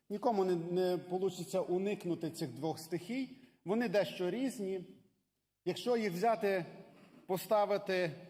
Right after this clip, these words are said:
одну навпроти другої, то вони будуть боротися між собою. Але вони приходять по очереді в життя кожної людини. Коли ми дивимося на наше життя, коли ми дивимося на життя на землі, то ми бачимо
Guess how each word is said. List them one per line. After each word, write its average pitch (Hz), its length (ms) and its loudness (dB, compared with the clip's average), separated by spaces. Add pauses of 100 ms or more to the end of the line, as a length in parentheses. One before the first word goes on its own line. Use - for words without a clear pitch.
(100)
одну 170 220 2
навпроти 196 460 2
другої, 214 340 4
то 196 140 0
вони 196 220 4
будуть 175 340 0
боротися 190 420 2
між 175 260 0
собою. 165 480 0 (420)
Але 151 180 2
вони 208 200 2
приходять 202 500 0
по 180 120 2
очереді 160 560 0 (380)
в - 20 -12
життя 156 240 -2
кожної 143 420 -2
людини. 110 420 -6 (1500)
Коли 277 160 2
ми 269 100 6
дивимося 240 320 2
на 220 120 2
наше 226 280 0
життя, 220 360 0
коли 214 220 0
ми 202 100 0
дивимося 190 320 -2
на 185 280 0 (1160)
життя 190 380 2
на 190 120 2
землі, 202 480 0
то 196 340 2
ми 220 120 -2
бачимо 220 720 0